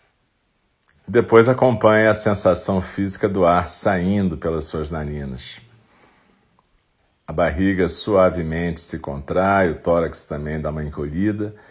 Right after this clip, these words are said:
e o ar vai saindo suavemente pelo nariz, levemente mais aquecido do que entrou. Você pode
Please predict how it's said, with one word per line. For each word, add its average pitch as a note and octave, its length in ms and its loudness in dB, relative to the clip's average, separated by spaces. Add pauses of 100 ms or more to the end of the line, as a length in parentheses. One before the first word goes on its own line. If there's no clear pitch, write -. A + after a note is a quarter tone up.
(460)
e C#3 60 -2
o B2+ 140 8
ar A#2 200 12
vai A2 160 6
saindo F#2 640 0
suavemente F2+ 920 0
pelo D#2+ 220 -4
nariz, E2 560 -4
levemente G#2 580 -2
mais E2 160 -4
aquecido F2 760 -4
do D#2+ 60 -8
que - 120 -8
entrou. F2 340 -2
Você A2+ 320 -4
pode G#2+ 400 -4